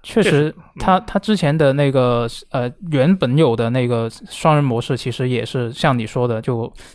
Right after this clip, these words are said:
Speaker 1: 很，很明显的看得出来，他是经过很有心的一个设计。
Speaker 2: 嗯。
Speaker 1: 嗯。
Speaker 2: 对，所以说，
Speaker 1: 你
Speaker 2: 啊，你看我们都介绍到这份上了，是不是该给我们打点钱了？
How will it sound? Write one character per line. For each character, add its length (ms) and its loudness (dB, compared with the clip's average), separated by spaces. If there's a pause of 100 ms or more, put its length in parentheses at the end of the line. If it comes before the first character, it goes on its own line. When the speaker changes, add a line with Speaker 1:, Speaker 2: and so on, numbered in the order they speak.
Speaker 1:
很， 420 2
很 100 -4
明 200 4
显 120 4
的 80 0
看 200 0
得 80 2
出 120 -2
来， 80 2
他 140 2
是 240 -4
经 260 -4
过 380 2 (360)
很 340 -2
有 160 4
心 380 0
的 200 0
一 140 -6
个 100 0
设 240 0
计。 140 -12
Speaker 2:
嗯。 360 -12 (440)
Speaker 1:
嗯。 220 -6
Speaker 2:
对， 260 -16
所 160 -8
以 80 0
说， 360 -6 (460)
Speaker 1:
你 80 -10
Speaker 2:
啊， 200 -6
你 80 -8
看 140 -2
我 60 -2
们 140 -8
都 80 -6
介 140 0
绍 100 4
到 100 2
这 140 0
份 180 -2
上 140 -2
了， 80 -6
是 100 -8
不 100 -8
是 60 -4
该 160 0
给 60 -2
我 80 2
们 100 -10
打 120 -2
点 120 -2
钱 160 -14
了？ 200 -18